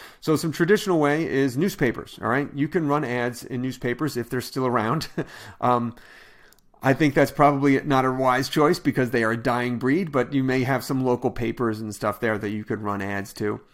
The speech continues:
Um, magazines, too. You may have local magazines. Again, with the digital world we're in, these are becoming less and less popular and prevalent. Um,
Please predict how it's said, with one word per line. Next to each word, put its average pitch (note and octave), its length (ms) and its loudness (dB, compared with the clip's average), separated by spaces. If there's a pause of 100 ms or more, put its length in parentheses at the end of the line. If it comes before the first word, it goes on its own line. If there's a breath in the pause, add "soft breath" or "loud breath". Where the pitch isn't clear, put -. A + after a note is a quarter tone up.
(480 soft breath)
Um, F#2+ 320 -4
magazines, C3 580 0
too. - 140 0
You A#2 140 0
may A#2 120 0
have A2+ 160 -2
local A#2 240 2
magazines. A#2 580 -2
Again, A#2 480 -4
with A2 320 -6
the G#2+ 260 -8
digital A#2 340 -2
world G#2+ 260 0
we're G#2+ 120 -6
in, C3 340 -2
these A2+ 200 -6
are G2+ 80 0
becoming G2+ 480 -6
less G2+ 240 -6
and G#2+ 100 -8
less F#2+ 180 -8
popular G#2 500 -6
and G2 100 -8
prevalent. B2+ 480 -2 (680 loud breath)
Um, G2+ 520 -6